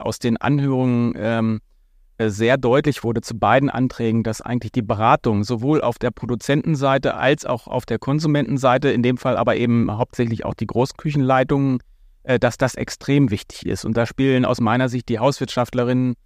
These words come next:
äh, Hauswirtschaftler gibt's natürlich auch,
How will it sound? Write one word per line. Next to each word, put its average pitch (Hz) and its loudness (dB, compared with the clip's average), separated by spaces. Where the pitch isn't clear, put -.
äh, - -12
Hauswirtschaftler 120 2
gibt's 127 -4
natürlich 110 -6
auch, 139 2